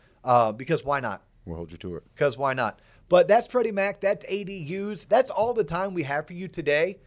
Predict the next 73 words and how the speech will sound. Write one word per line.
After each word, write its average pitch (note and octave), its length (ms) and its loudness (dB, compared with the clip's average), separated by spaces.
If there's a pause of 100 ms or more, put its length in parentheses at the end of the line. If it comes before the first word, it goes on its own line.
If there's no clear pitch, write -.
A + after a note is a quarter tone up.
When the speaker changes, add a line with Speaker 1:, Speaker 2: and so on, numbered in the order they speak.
(180)
Speaker 1:
His G3+ 240 2
name G#3 260 -6
is F#3 80 -8
John E3+ 300 2
Coleman. D#3+ 300 -6
My D#3 100 -6
name D#3 220 -6
is A#2+ 100 -12
Dustin C3 420 -2
Owen. G2 220 -8
You G3+ 160 -2
have E3+ 120 -4
just C#3+ 360 -2
tuned G3 260 -8
in A#2 280 -4 (400)
to - 80 -14
the E3 60 2
Loan D3+ 220 0
Officer D3+ 260 -4
Podcast. - 640 -8
If C3 100 -10
you've D#3 80 -6
made G#3+ 160 2
it A3+ 60 -4
this G#3 180 -6
far, F#3+ 220 2
we D3 140 -4
say D#3+ 200 -2
thank D3+ 300 -8
you. E3+ 80 -18
Speaker 2:
Thank B2+ 240 -4
you. A2+ 320 -4
Speaker 1:
We're F3 100 0
gonna G3 140 0
go G3+ 160 2
ahead G3 120 2
and F3 140 -8
keep - 240 -10
you F#3 60 -12
for D#3 160 -8
ninety D#3+ 200 -2
more F3 180 -8
seconds - 400 -4
'cause - 120 -10
Speaker 2:
Yes, F2 80 -6
Speaker 1:
we D3+ 60 -2
have D3+ 120 0
Speaker 2:
sir. - 60 -10
Speaker 1:
some G2+ 120 -12
business F3 500 -6
to F3+ 240 -8
attend. A2 440 -6
Speaker 2:
Yup. E2 280 -4 (360)
Speaker 1:
We D3+ 140 4
have F#3+ 140 10
this F#3+ 160 -2
website. D3+ 580 4
It's C#3 160 -10
pretty D#3 320 -6
badass. D#3 600 0
We A#2+ 100 -8
just G3+ 260 -2
launched G#3+ 300 -8
it, F3 160 -20
launched F3+ 340 2
it D#3 60 -8
about F3 160 -8
six E3+ 260 -10
months F3 240 -6
ago, B2+ 180 -2
but A#2+ 140 -2
it's G3 160 -4
called F3+ 320 -2